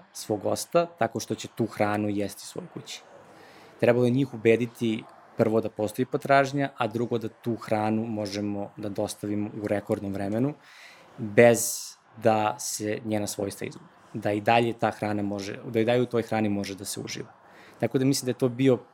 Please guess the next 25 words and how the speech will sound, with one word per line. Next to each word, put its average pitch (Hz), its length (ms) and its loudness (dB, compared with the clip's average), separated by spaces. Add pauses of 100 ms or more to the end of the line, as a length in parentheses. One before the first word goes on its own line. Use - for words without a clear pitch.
(320)
prvi, 135 480 6 (800)
a, 107 580 2 (380)
veliki 113 600 8
challenge 101 480 4 (440)
ko-, 139 180 -4
sa 117 160 -2
kojim 110 220 2
smo 107 160 -10
se - 120 -8
susreli 101 440 -4
na 98 100 -2
ovom 90 160 -8
tržištu, - 420 -12 (880)
koji 120 140 4
smo 117 200 2
uspešno, 104 580 -4 (180)
naravno, 101 500 -6 (340)
rešili, 143 640 0 (380)
gde 110 240 2
sada 107 320 2
ja 104 100 4
mislim 101 420 -4
da 98 320 -6 (140)
ima 107 200 -2
i 104 80 -4